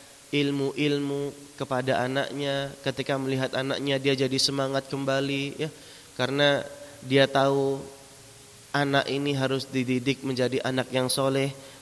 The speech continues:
karena anak inilah yang akan mengalirkan pahala jariah bagi dirinya. Sebagaimana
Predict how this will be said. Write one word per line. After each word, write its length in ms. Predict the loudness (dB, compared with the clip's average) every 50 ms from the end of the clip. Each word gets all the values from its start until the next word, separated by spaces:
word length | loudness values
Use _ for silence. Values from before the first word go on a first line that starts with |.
| -14 -4 0
karena 400 | 0 2 4 4 4 4 4 2
anak 300 | 2 2 0 -2 -2 -2
inilah 320 | 0 2 4 4 4 4
yang 220 | 4 2 2 2 0
akan 260 | 0 0 -2 -2 -2
mengalirkan 640 | -2 -2 0 2 2 4 4 2 2 0 -2 -2 -2
pahala 400 | -2 0 2 2 4 4 4 2
jariah 480 | 2 0 0 0 0 2 2 2 4
bagi 240 | 4 2 2 4 4
dirinya. 460 | 4 6 6 6 6 4 4 2 -2 -4 -8 -14 -18 -18 -18 -20 -20 -20 -20 -20 -20 -20 -14 -10
Sebagaimana 800 | -6 -2 2 2 4 4 4 4 4 4 6 6 4 4 4 2